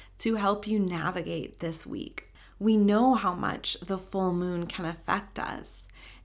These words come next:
It affects the tides. They become higher, and it even affects tectonic plates, sometimes increasing volcanoes or earthquakes.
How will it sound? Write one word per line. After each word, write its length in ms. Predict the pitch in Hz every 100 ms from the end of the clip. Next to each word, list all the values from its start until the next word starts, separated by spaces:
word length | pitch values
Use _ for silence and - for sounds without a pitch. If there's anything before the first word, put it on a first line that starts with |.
| -
It 120 | 214
affects 580 | 220 220 226 294 - -
the 140 | 185
tides. 800 | 175 - 107 120 101 - - - - - -
They 120 | 196
become 500 | 226 - 196 185 180
higher, 720 | - 226 247 233 180 151 190 - - -
and 300 | 185 180 185
it 140 | - 226
even 500 | - 262 294 311 -
affects 560 | 220 208 - - - -
tectonic 800 | - 220 - - 233 254 269 -
plates, 680 | - - 101 - - - - - - - - - - - - -
sometimes 520 | - 190 190 208 196
increasing 1000 | - 190 185 - 196 185 196 180 180 175 -
volcanoes 1040 | 185 175 180 - 294 247 180 180 - - - - - -
or 520 | 185 185 190 185 185
earthquakes. 1000 | 247 269 - - - - - - - -